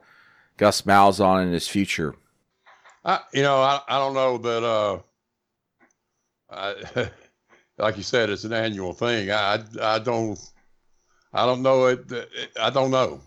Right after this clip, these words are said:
Speaker 2: Uh, I don't think there's any question that, that, that there are things going on.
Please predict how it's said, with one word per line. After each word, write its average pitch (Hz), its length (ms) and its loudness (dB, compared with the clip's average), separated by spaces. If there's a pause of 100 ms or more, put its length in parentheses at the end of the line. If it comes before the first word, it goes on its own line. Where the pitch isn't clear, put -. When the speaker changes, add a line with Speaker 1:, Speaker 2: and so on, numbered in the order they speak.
Speaker 2:
Uh, 95 540 0 (680)
I 101 140 -2
don't 113 160 -2
think 123 160 -2
there's 104 240 -2
any 110 140 -2
question 104 500 -2
that, 92 320 -4
that, 85 460 -2 (1200)
that 92 220 -2
there 98 120 2
are 92 60 0
things 98 320 -2
going 95 240 0
on. 92 340 -2